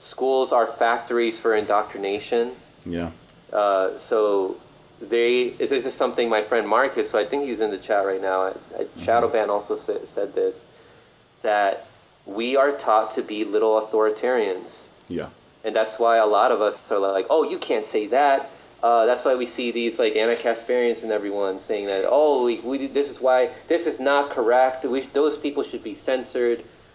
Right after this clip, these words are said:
Speaker 1: They're being an authoritarian rather than being an understanding and compassionate person.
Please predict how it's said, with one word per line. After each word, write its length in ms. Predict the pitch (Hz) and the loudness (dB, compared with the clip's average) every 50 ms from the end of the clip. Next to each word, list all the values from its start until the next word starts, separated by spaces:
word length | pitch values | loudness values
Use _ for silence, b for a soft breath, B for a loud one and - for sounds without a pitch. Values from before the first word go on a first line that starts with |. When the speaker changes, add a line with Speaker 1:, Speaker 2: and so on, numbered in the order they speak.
| B B B _ _ _ _ _ _ | B B B _ _ _ _ _ _
Speaker 1:
They're 120 | - 127 131 | -4 -4 -4
being 240 | 131 143 143 147 143 | -2 -2 -2 0 0
an 80 | 135 131 | 0 0
authoritarian 800 | 127 127 - 131 127 120 117 - - 131 131 131 123 113 101 | -2 -2 0 2 2 2 2 0 -2 -2 -2 0 0 0 0
rather 260 | 101 107 107 107 107 | 2 0 2 0 0
than 160 | 107 107 104 101 | -4 -4 -8 -6
being 220 | 110 110 107 107 104 | -4 -4 -2 -2 -2
an 100 | 101 98 | -4 -2
understanding 920 | - 107 110 104 104 104 - - - 110 107 104 104 104 104 104 104 104 - | -4 -4 -2 -4 -6 -8 -8 -6 -2 -2 -2 -2 -2 -4 -4 -6 -8 -8 -10
and 100 | 104 101 - | -10 -10 -8
compassionate 680 | - 104 - - 110 101 101 - - 104 95 - - - | -8 -10 -6 -4 -4 -4 -4 -4 -6 -6 -6 -6 -4 -2
person. 520 | 117 113 117 113 - 113 101 98 95 95 | 0 0 0 -2 -4 -6 -6 -6 -8 -10